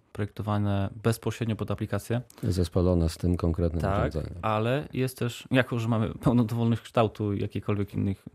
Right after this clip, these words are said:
Speaker 1: podłączeń, czego, czegoś takiego, możemy również zaprojektować sam taki, e, gniazdo pod samo to urządzenie, gdzie właściwie je chcemy, również z wydrukowanymi złączami. No i po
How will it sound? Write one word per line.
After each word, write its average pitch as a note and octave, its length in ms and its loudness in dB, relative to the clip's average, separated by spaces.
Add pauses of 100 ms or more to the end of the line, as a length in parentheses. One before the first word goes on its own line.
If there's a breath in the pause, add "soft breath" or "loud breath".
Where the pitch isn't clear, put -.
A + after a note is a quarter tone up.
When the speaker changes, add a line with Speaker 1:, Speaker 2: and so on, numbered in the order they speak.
Speaker 1:
podłączeń, A2 440 2
czego, G2+ 320 -4 (160)
czegoś G#2 220 -6
takiego, G#2+ 300 -2
możemy F#3+ 300 -2
również F3 260 0
zaprojektować C#3+ 640 2 (380 loud breath)
sam A2+ 400 4
taki, G2+ 460 0 (200)
e, F#2 240 -4
gniazdo A#2 680 2 (180)
pod - 180 -4
samo G#2+ 220 0
to G2+ 340 -2
urządzenie, G#2 480 2 (100)
gdzie G#2 240 2
właściwie G2 420 -2 (180)
je G2+ 100 0
chcemy, G2+ 340 -2 (540 loud breath)
również G2+ 460 -2
z G2+ 160 -10 (400)
wydrukowanymi G#2+ 640 0
złączami. G2+ 480 0
No G#2 160 0
i G3+ 120 0
po - 40 -16